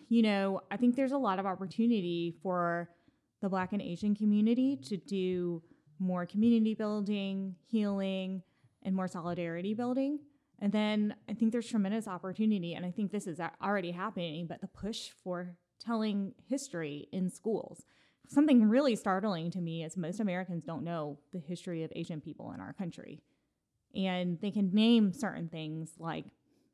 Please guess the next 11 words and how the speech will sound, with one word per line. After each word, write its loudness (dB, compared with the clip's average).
incarceration -4
of -10
Japanese -8
Americans -6
or -4
Chinese -2
rail 0
workers. -6
But -10
when 0
you -2